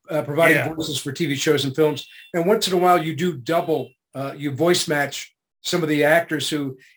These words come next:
Speaker 1: either hate going in to redo their lines. I know, Kitty. Or, uh, they're on other films and just can't do it. They're, they're on location,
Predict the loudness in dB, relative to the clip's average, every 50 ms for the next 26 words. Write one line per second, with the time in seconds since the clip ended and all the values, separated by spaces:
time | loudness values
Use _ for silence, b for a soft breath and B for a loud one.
0 | b -2 0 2 4 2 2 2 2 2 2 2 2 2 -2 0 0 2 2 0
1 | 0 -2 -2 -2 -4 -2 -2 -4 -4 -2 -2 0 2 2 2 2 2 -2 -2 -2
2 | -4 -6 -6 -8 -8 -6 -6 -6 -8 -6 -6 -6 -6 -6 -8 -10 _ _ b b
3 | b b b b b b -2 2 4 6 6 4 4 4 6 6 6 6 6 4
4 | 4 6 6 6 6 4 2 2 -2 0 0 2 2 2 0 -2 -6 -8 -6 -6
5 | -6 -4 -2 -2 0 0 0 0 0 0 0 0 -2 -4 -6 -6 -6 -6 -6 -4
6 | -4 -2 -2 -2 -2 -2 -4 -2 0 2 2 2 2 0 -4 -6 -6 -8